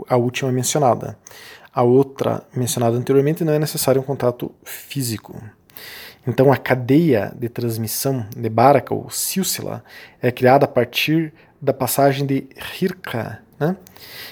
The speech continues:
E é também utilizada para a confirmação da autenticidade, autenticidade de muitos hadizes.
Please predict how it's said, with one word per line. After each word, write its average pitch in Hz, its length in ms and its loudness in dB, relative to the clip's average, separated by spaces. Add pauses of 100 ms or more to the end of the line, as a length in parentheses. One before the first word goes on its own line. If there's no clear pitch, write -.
(140)
E 135 140 4
é 147 80 10
também 151 480 2
utilizada 143 560 0
para 143 260 2
a 143 160 0
confirmação 170 880 -4
da 139 160 -2
autenticidade, 143 720 0
autenticidade 143 720 0
de 143 80 -2
muitos 190 240 0
hadizes. - 920 -6